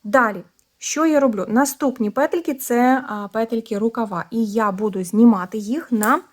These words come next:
додаткові, відповідно, канатки. Для кожного рукава в мене було, а, мало би бути п'ять рапортів по чотирнадцять петель, це сімдесят петель, але якщо я буду крайні петельки забирати, відповідно, а, по одній з кожної сторони для,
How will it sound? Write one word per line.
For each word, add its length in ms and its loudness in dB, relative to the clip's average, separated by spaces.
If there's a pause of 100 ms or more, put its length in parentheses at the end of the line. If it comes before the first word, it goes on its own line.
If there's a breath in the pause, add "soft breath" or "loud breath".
(500 loud breath)
додаткові, 580 -2
відповідно, 500 -6
канатки. 440 -10
Для 180 0
кожного 500 2
рукава 360 2
в 160 -6
мене 400 0
було, 320 -2 (560 loud breath)
а, 380 -8
мало 320 4
би 100 2
бути 280 2
п'ять 300 0
рапортів 440 -4
по 80 -6
чотирнадцять 560 -6
петель, 280 -6
це 240 -6
сімдесят 680 2 (100)
петель, 520 -2
але 240 -2
якщо 300 -4
я 120 0
буду 240 -2
крайні 360 -2
петельки 380 -10
забирати, 480 -4
відповідно, 500 -6 (440 loud breath)
а, 680 -6
по 120 -2
одній 460 6
з 80 -8
кожної 320 -4
сторони 360 -4
для, 340 0